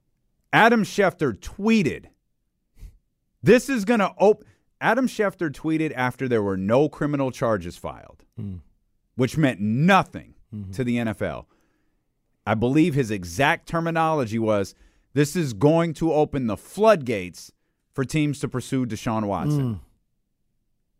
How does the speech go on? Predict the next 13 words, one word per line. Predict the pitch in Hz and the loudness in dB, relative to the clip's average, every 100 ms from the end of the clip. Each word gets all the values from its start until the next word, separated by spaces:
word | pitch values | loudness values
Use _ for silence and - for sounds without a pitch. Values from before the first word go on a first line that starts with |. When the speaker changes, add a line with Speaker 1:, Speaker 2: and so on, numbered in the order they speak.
| _ _ _ _ _ _ _ _ _ _ _ _ _ | _ _ _ _ _ _ _ _ _ _ _ _ _
Speaker 1:
This | - 240 | 4 4
was | - 254 | 4 0
a | 180 | 2
dude | 160 170 160 | 4 2 2
facing | - 156 147 156 135 110 | -2 -4 -4 -4 -4 -6
suspension, | - 104 - - 226 185 - - - _ _ _ _ _ - | -10 -14 -12 -4 -2 -2 -8 -16 -20 _ _ _ _ _ -4
a | 123 | -2
lengthy | 131 131 139 160 254 294 254 - 113 - _ _ _ _ | 0 0 0 0 2 2 0 -6 -8 -10 _ _ _ _
suspension, | - - 131 - 117 92 - 53 - _ _ _ _ _ | -12 -8 -8 -4 -4 -4 -10 -16 -18 _ _ _ _ _
had | - 202 190 | 0 2 2
a | |
bidding | 135 127 202 269 277 196 | 0 -4 0 2 2 0
war | 131 120 107 98 | 0 0 0 0